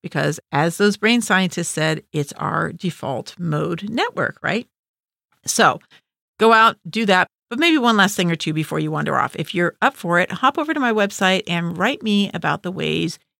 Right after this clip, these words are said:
you get unfocused time, if that's something you already do,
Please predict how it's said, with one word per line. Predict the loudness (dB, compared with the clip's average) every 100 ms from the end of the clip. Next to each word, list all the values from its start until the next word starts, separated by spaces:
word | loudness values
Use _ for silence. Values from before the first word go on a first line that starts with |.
| _
you | -2 4 4 4
get | 2 0 -4
unfocused | -4 -4 -6 -8 -6
time, | -2 -2
if | -4 -6
that's | -8
something | -6 -6 -4
you | -4
already | -2 -2 -2
do, | -4 -2 -2 -2